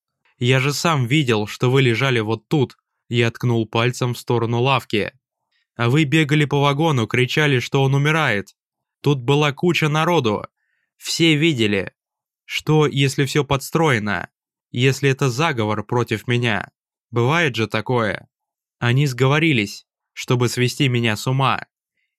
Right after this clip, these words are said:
И теперь нарочно морочат, прикидываются, разыгрывают невероятные сцены. Но зачем?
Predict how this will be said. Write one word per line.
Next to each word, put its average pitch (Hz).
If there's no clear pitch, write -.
И 123
теперь 139
нарочно 139
морочат, 120
прикидываются, 113
разыгрывают 120
невероятные 139
сцены. 135
Но 117
зачем? 117